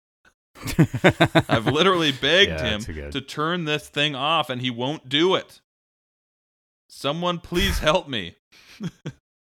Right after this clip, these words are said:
Speaker 1: Classic dad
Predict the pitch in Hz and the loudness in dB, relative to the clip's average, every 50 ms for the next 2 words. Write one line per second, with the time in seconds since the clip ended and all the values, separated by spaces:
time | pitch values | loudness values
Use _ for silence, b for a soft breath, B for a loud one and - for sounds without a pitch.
0 | _ _ _ _ _ _ _ _ _ _ _ _ _ _ _ - - 95 92 95 | _ _ _ _ _ _ _ _ _ _ _ _ _ _ _ -8 -4 -2 0 2
1 | 104 110 110 117 117 - - 131 104 90 82 90 85 90 92 98 101 104 107 107 | 4 6 6 4 4 2 -2 -4 -4 -4 -4 -2 0 2 4 4 4 4 4 6
2 | 110 110 110 107 101 92 80 69 - | 6 6 4 4 4 2 0 -4 -8